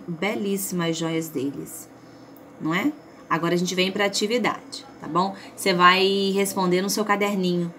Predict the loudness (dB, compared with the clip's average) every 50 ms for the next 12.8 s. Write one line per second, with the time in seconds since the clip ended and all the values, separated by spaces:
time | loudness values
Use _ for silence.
0 | -14 -10 -4 2 8 8 8 8 8 2 -8 -10 -12 -12 -12 -14 -20 -20 -20 -14
1 | -10 -4 2 6 6 6 6 4 2 -4 -12 -20 -20 -20 -20 -20 -18 -18 -10 -4
2 | 0 2 4 4 6 6 6 6 4 -2 -12 -14 -6 2 4 6 8 8 10 10
3 | 10 10 8 8 6 6 6 4 4 2 2 0 -6 -14 -16 -16 -12 0 6 8
4 | 10 12 12 10 8 4 -2 -4 -2 -2 -2 0 0 2 2 2 2 0 -2 -2
5 | -2 -2 -2 -2 0 0 0 2 4 4 4 4 4 4 6 8 10 12 12 10
6 | 8 6 2 0 -2 -4 -4 -6 -6 -6 -6 -8 -4 2 4 4 4 4 2 -2
7 | -4 -4 -4 -4 -6 -6 -8 -18 -14 -2 4 6 6 6 8 6 6 6 6 6
8 | 4 4 0 -2 -6 -16 -18 -8 -2 0 2 4 6 6 6 6 6 2 2 2
9 | 0 0 0 0 -2 -2 0 0 4 6 8 8 8 8 4 0 -2 0 0 0
10 | 2 4 2 2 2 0 -2 -2 -2 -2 -2 0 0 0 0 0 0 0 0 -2
11 | -2 -2 0 2 4 4 4 4 4 2 0 2 4 4 6 8 8 8 8 8
12 | 6 6 8 6 6 6 4 -2 -4 -2 0 2 2 2 0